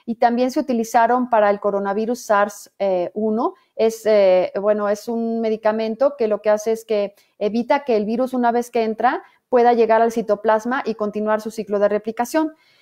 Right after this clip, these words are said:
Entonces, esto es cierto, sin embargo, es muy importante que consideremos que el uso de la cloroquina tiene que ser por pres-, prescripción médica, absolutamente.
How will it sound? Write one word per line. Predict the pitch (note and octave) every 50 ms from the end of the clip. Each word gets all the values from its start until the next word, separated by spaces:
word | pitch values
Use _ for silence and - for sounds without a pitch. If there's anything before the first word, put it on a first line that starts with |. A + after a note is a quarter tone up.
| _ -
Entonces, | - A3+ A3+ B3 B3 B3+ - C4+ C4+ - -
esto | - C#4 C#4 - D#4+
es | D#4 -
cierto, | - C#4 C4 B3+ C4 C#4+ C#4+
sin | C#4+ - A#3+ A3
embargo, | G#3+ A3 G#3+ B3 B3+ B3+ B3+ B3 C#4 D#4 - -
es | - C4+ C4+ -
muy | C4+ C4 C#4 D4+ D#4 E4
importante | F#4 F#4+ E4+ C#4 B3 - B3 A#3 - -
que | B3+ A#3+ G#3+ -
consideremos | G3+ G3+ G3 - G#3+ G3 G3 G3 G#3+ A3 A3+ B3 B3+ -
que | - A3+
el | G#3+ A3+
uso | B3 C#4 C#4+ - E4 D#4+
de | D#4
la | C#4+ B3+ A#3
cloroquina | - G#3+ G#3 G3+ G3+ G3+ - A3 A#3 B3 B3
tiene | - C4 B3+ C4+ C4+
que | - B3 A3+
ser | A3+ - A#3+ A3+ A3+
por | - B3 - A#3+ -
pres-, | A3 A3+ B3+ C4 - -
prescripción | - A#3+ C#4 C#4 C#4 - D4 D4 - - - C#4+ C4+ C4 C4 B3+
médica, | B3 B3+ B3 B3 B3+ A#3 - - - -
absolutamente. | - A3+ A3 - - A#3 A3 A3+ A#3+ A3 - B3 A#3+ A#3+ A#3+ A#3 A#3 A#3 - F3+ F3